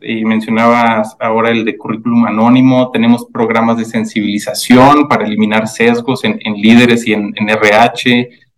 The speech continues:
tenemos el Festival de la Inclusión, el Colectivo de Mujeres, Empresa Libre de Acoso.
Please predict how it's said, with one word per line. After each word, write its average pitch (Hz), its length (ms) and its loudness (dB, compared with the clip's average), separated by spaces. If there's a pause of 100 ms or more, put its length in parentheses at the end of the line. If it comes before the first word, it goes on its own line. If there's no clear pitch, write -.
(140)
tenemos 127 280 2
el 113 100 -2
Festival 113 320 -2
de 110 60 2
la 107 80 -4
Inclusión, 120 680 2
el 113 140 0
Colectivo 117 360 -2
de 117 60 0
Mujeres, 120 760 0
Empresa - 300 -8
Libre 117 240 0
de 110 80 -2
Acoso. 131 400 0